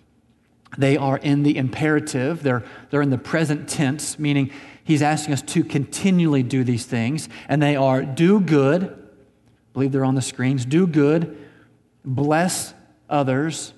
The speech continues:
Pray for others. Turn your jaw, meaning when somebody gives you a right hook,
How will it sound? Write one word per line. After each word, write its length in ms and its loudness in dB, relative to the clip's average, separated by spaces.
Pray 500 2
for 220 0
others. 680 -2
Turn 640 0
your 260 2
jaw, 720 0
meaning 300 2
when 100 0
somebody 500 -2
gives 200 0
you 100 0
a 60 0
right 240 0
hook, 340 -4